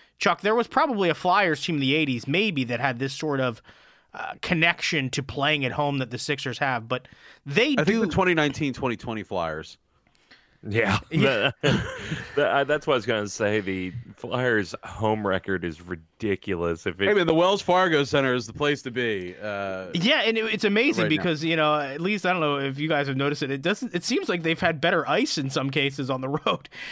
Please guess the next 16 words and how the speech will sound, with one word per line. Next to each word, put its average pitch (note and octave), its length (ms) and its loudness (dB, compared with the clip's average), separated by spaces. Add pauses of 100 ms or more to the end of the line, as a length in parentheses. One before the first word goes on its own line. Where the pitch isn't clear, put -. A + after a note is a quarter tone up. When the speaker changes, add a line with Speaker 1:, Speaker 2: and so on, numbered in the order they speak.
(140)
Speaker 1:
Um, E3 400 2 (140)
but, A#3+ 360 0 (300)
but A3+ 160 -4
it's A#3 160 -2
just C4+ 200 -2
amazing A#3 500 0
to G#3+ 100 -2
me F#3+ 140 0
that F3 180 -4
the, D#3+ 160 -4
the E3 140 -4
Sixers, E3 760 -2 (760)
it's G3+ 180 0
almost C4 320 4
as F#3 180 0
if, G3 240 0